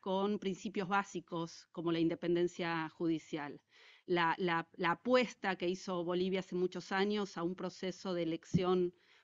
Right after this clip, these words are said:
judicial por el voto popular, em, no tiene, eh, no está exenta de riesgos, ¿no? Y, y corre, como, como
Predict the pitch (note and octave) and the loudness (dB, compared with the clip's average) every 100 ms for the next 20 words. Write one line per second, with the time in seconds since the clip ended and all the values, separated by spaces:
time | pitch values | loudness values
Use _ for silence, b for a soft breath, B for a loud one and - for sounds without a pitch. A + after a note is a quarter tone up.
0 | b F#3+ F3 E3+ - G#3+ A3+ A3 F#3+ F3 | b 2 2 2 0 4 4 2 -2 0
1 | F3 F#3+ F#3 F3 E3+ F3 F#3 G3 A3+ - | 0 -2 -4 -8 -2 2 4 4 2 -8
2 | b b b - F#3 F3 E3+ E3 E3 E3 | b b b -4 0 2 2 0 -2 -4
3 | _ _ - G3 A3 A3+ A3 G#3 A3 G#3 | _ _ -2 0 2 0 0 0 2 2
4 | G3 F#3 F3 D#3+ D#3+ E3+ _ - F#3+ G3 | 4 4 2 -4 -8 -16 _ -8 -2 2
5 | B3 C4 B3 - B3 B3+ C4 A#3+ G3 E3+ | 2 0 -4 -2 0 0 0 0 2 0
6 | D3+ D3+ C#3 - - - F3+ A3+ G#3+ F3 | -2 -6 -14 -18 -18 -4 -2 0 -2 -4
7 | - F3+ A3+ G#3+ A3 - E3+ E3+ D3+ _ | -4 -6 -2 0 0 -2 -2 -2 -4 _
8 | _ E3 E3 E3+ | _ -4 -2 -4